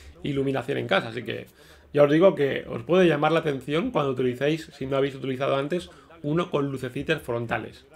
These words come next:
Luego también el accesorio que falta, como he dicho antes, es el tanque de agua, ¿vale? Un tanque de agua que simplemente hay que apoyar el cepillo principal encima, ya se queda acoplado y se quita, no hay que pulsar, ni hay que hacer clic ni clac,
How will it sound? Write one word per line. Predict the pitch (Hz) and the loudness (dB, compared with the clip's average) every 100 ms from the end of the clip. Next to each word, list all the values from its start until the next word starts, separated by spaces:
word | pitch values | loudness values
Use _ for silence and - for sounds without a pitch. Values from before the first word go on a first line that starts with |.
| - | 0
Luego | 151 175 196 | 6 8 10
también | 185 175 185 | 8 8 8
el | 156 | 8
accesorio | 143 - 127 147 | 4 2 -2 0
que | 151 | 2
falta, | 160 185 190 | 4 4 4
como | 175 175 | 4 4
he | |
dicho | 175 175 | 4 2
antes, | 180 185 | 2 0
es | 180 175 | 0 0
el | 185 180 175 - - | 2 2 2 -4 0
tanque | 160 170 170 170 170 147 | 2 2 2 2 2 -2
de | 139 151 151 - | 0 2 2 -2
agua, | 139 139 117 117 | -2 0 0 0
¿vale? | 127 156 | 2 2
Un | 170 | 2
tanque | 185 175 170 | 0 2 2
de | |
agua | 175 180 180 | 6 4 2
que | 156 | -4
simplemente | - 165 151 160 156 165 165 - | -4 -2 0 -2 2 2 2 0
hay | 156 147 | -4 2
que | 151 | 2
apoyar | 147 139 135 147 147 143 147 | 2 2 6 8 8 6 -6
el | 139 | -4
cepillo | 131 131 139 | -4 -2 -2
principal | 139 135 131 127 139 135 - | 0 -2 -4 -2 -2 -2 -6
encima, | 127 127 170 165 | -8 -4 -2 0
ya | 143 | -2
se | 139 | -4
queda | 139 135 | 0 0
acoplado | 127 123 127 156 160 180 185 - | 0 -2 -4 0 2 2 -2 -8
y | 127 | -8
se | 127 | -8
quita, | 127 127 | -8 -4
no | 131 | -2
hay | 139 | -2
que | 147 | -4
pulsar, | 139 123 147 151 143 | -4 -4 2 2 2
ni | 139 | 0
hay | 135 | -2
que | 135 | -4
hacer | 143 127 | -4 -4
clic | 120 143 151 | -4 -4 -4
ni | - 135 | -4 -6
clac, | 127 151 165 | 0 0 0